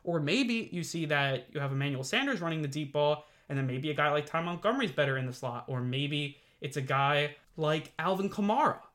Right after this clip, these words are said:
like, in the slot. So that's where I can see really Tre'Quan losing this role and losing this battle. Because to me, it's not just against, like, one guy. It's not, like, two guys going up against each other. It's not like that normal thing. But it's a guy that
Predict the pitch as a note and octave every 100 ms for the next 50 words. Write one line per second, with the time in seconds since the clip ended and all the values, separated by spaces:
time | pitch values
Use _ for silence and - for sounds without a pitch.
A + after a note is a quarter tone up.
0 | _ _ C#3 C3+ D3 C3 B2+ - E3 F#3
1 | B3 - G#3 F#3 E3+ D3+ E3 D#3+ C#3+ C#3+
2 | - _ - - C#3 C3+ D3 D3+ D3 C#3
3 | C3 C3 - - - E3 D3+ D3+ C#3 B2
4 | C3+ D3 D3+ C#3 C3+ C3 D#3+ F3 C#3 B2
5 | C3+ C#3 C#3 C3 - G#2+ B2+ D#3 G#3+ A#3
6 | - - - D#3+ A#3 G#3+ B3 C#4 B3 A#3+
7 | D#4 E4 C4 G#3+ G#3 F3+ D3+ E3 D3 B2+
8 | B2 G3+ D3+ - G#3 F#3+ F3 D#3+ E3 D#3+
9 | D3 C#3+ C#3 C#3 C#3+ C#3 G#3+ F3+ D#3+ D3
10 | D3+ D3+ C3+ D#3+ A#3 A#3 - - - E3+
11 | C#3+ C#3+ C#3 D#3 G3+ A3+ D#3+ D3 C#3+